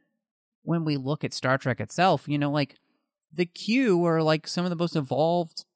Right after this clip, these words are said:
people in the galaxy, and yet they're just as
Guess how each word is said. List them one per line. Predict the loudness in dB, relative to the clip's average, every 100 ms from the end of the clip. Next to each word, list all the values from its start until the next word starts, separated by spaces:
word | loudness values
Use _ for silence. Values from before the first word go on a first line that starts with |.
| _
people | -4 -2 0 2 2 0 -2
in | -2 0
the | 0
galaxy, | 2 2 4 0 -2 -6 -4 -4 -6 _ _ _ _ _
and | -6 -2
yet | 0 2 0 -4
they're | -4 -4 -4
just | -6 -4 -4 -6
as | -8